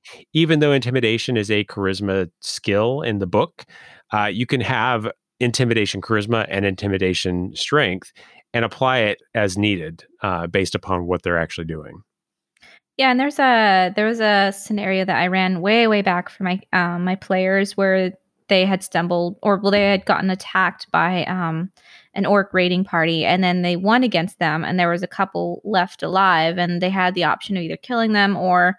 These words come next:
Speaker 2: trying to get information out of them. And in that particular situation, even though, like, intimidation would have been a charismatic role for this particular scenario, I went ahead and, um,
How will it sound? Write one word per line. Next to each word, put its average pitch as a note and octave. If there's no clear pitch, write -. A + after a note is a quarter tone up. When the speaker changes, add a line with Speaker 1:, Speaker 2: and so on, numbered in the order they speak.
Speaker 2:
trying F#3+
to G3
get F#3+
information G3
out E3
of E3+
them. E3
And F#3+
in D#3+
that G3
particular F#3
situation, F#3+
even A3+
though, G#3
like, F#3+
intimidation F#3
would E3
have E3+
been F3
a F3+
charismatic E3
role F3+
for F#3
this F#3
particular F3+
scenario, G#3
I F3
went F3+
ahead F#3
and, F3
um, F3+